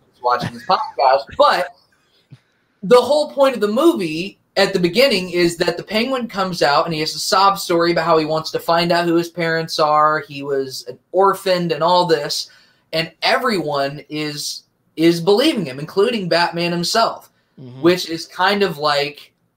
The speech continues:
Speaker 1: Tony Schiavone believing M J F. Why did Batman and Alfred and all these people believe M J F in the story? Because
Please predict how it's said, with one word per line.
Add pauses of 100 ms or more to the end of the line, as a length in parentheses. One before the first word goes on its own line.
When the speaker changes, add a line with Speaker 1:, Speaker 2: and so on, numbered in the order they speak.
(180)
Speaker 1:
Tony
Schiavone
believing
M
J
F.
Why
did
Batman
and
Alfred
and
all
these
people
believe
M
J
F
in
the
story? (520)
Because